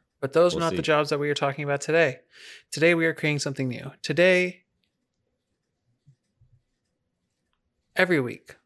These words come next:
Speaker 1: We Are Not Game Devs will create a new, exciting video game idea that we have always wanted to play, but do not have any knowledge or know how to create the wonderful experience that are video games. And today is my turn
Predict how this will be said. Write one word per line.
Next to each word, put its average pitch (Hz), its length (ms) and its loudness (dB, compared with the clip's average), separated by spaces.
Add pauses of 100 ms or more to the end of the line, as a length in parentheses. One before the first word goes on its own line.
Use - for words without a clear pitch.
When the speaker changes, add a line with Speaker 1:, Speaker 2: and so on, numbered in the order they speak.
(140)
Speaker 1:
We 175 120 0
Are 175 60 4
Not 131 160 0
Game 120 160 -4
Devs 120 220 -4
will 123 80 -8
create 131 260 -4
a 131 60 -4
new, 175 260 -2
exciting 160 460 -2
video 156 260 -4
game 117 400 -12 (400)
idea 143 420 -4
that 120 140 -6
we 131 80 -6
have 127 160 -4
always 185 300 0
wanted 190 160 -2
to 156 60 -10
play, 120 200 -6
but 120 140 -8
do 135 100 -10
not 147 160 -6
have 170 160 -4
any 190 180 -2
knowledge 196 360 -4
or 147 80 -8
know 180 100 -4
how 151 120 -2
to 120 100 -2
create 131 240 -2
the 139 80 -6
wonderful 135 260 -6
experience 147 400 -10
that 160 140 -4
are 160 160 -4
video 170 260 -4
games. 120 300 -8
And 151 160 -10
today 190 280 -2
is 185 160 -6
my 180 140 -6
turn 151 460 -10